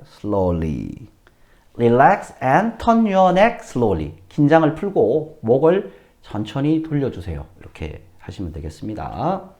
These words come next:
아, 여기 들어갈 말, 목을 왼쪽으로 돌려주세요.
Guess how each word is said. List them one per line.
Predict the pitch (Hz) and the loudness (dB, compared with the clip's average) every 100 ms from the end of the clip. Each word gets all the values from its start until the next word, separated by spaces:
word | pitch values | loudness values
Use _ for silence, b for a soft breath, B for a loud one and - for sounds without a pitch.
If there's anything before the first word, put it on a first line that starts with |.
| _ _ - - - | _ _ -20 -20 -18
아, | - - _ _ | -16 -18 _ _
여기 | 120 98 - - - _ _ _ _ _ _ | 4 4 2 -2 -20 _ _ _ _ _ _
들어갈 | - 110 87 | -4 -2 -2
말, | 80 69 57 76 180 247 - | -4 -6 -6 -2 0 -2 0
목을 | 139 202 226 214 160 113 85 | 4 6 8 8 8 4 2
왼쪽으로 | 117 156 240 240 226 | 4 4 2 2 2
돌려주세요. | 151 135 117 107 90 82 - 95 95 - | 2 2 2 0 -2 -6 -8 -8 -6 -8